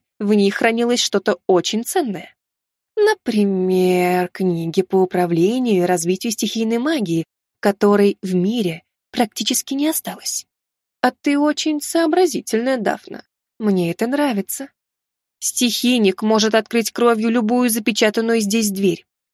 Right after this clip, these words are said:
продолжила я, не реагируя на его слова. «Опытным путем проверила, да?» засмеялся Итан. Я пожала плечами. Выдавать ему свои секреты я совсем не собиралась. «Я знаю, кто ты». Итан подошел вплотную.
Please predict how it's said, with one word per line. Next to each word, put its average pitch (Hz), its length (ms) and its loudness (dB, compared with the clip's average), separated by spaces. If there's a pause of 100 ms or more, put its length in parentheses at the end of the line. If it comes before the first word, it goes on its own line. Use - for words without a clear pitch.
(120)
продолжила 214 520 2
я, 214 180 2
не 254 140 0
реагируя 214 560 2
на 214 120 4
его 185 180 2
слова. 196 360 0 (800)
«Опытным 240 480 2
путем 226 400 2
проверила, 185 480 2
да?» 175 240 2 (500)
засмеялся 196 640 2
Итан. 185 420 -8 (760)
Я 277 220 2
пожала 233 360 2
плечами. 190 460 -4 (500)
Выдавать 220 520 2
ему 214 160 0
свои 208 320 2
секреты 214 440 0
я 294 140 2
совсем 202 380 0
не 202 80 0
собиралась. 185 600 -2 (840)
«Я 254 300 2
знаю, 196 420 0
кто - 240 -10
ты». - 160 -14 (560)
Итан 277 320 2
подошел 220 400 0
вплотную. 180 640 -2